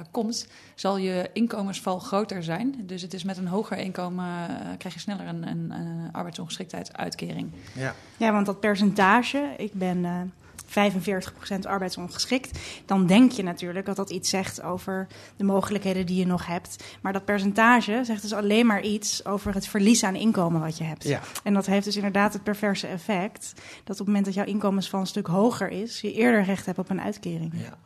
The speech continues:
Speaker 2: ja, en dat is al een groot misverstand wat aan veel mensen niet uit te leggen is. Die vijfenveertig procent arbeidsongeschiktheid zegt niks over hoe ziek je bent, maar zegt iets over je verdiencapaciteit, zoals dat heet.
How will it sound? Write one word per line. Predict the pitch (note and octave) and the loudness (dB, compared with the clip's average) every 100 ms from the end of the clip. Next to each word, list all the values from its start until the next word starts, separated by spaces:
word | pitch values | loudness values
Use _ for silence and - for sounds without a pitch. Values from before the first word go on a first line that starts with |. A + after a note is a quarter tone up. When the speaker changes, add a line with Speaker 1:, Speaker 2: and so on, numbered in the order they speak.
| _ C3 | _ -8
Speaker 2:
ja, | A#2+ - | -8 -6
en | B2+ | -2
dat | C#3+ | -2
is | C#3 | -2
al | D#3 | -4
een | C#3+ | -2
groot | F3 E3+ | 0 -2
misverstand | E3+ D#3+ - - D#3 D3+ | -2 -6 -6 -4 -4 -4
wat | C#3+ | -4
aan | C3+ | -4
veel | D3 E3+ | -4 -4
mensen | D#3+ C#3+ D#3+ | -2 -4 -4
niet | D3+ - | -6 -4
uit | C#3 C#3 | -6 -6
te | |
leggen | D3 C#3 C#3 | -6 -6 -8
is. | - D3 | -12 -10
Die | C3+ C3+ | -8 -2
vijfenveertig | D3+ D3+ C3+ C3+ C#3+ C#3 - | 0 0 -2 -4 -6 -8 -12
procent | - C3 A#2+ | -10 -8 -6
arbeidsongeschiktheid | C#3 B2 - C3 G#2 - E3 D3+ C#3+ - | -8 -8 -10 -10 -10 -8 -8 -6 -6 -4
zegt | C#3 D3 | -6 -4
niks | E3+ E3 | -4 -2
over | C#3+ A2+ | -4 -4
hoe | A2+ A2 | -6 -6
ziek | C#3 E3+ | -6 -4
je | E3+ | -4
bent, | F3+ A#3 - - _ - - | -2 -2 -6 -16 _ -20 -12
maar | C#3+ | -6
zegt | C3+ D#3 E3 | -4 -4 -4
iets | E3 | -4
over | C#3+ B2 | -4 -4
je | B2+ | -6
verdiencapaciteit, | A#2+ B2+ B2+ F2 F2+ D2+ E2+ - F#2 D#2 A#1+ | -8 -6 -6 -6 -10 -6 -4 -4 -4 -10 -10
zoals | - E2+ - | -12 -12 -12
dat | - | -12
heet. | - C#2 | -14 -14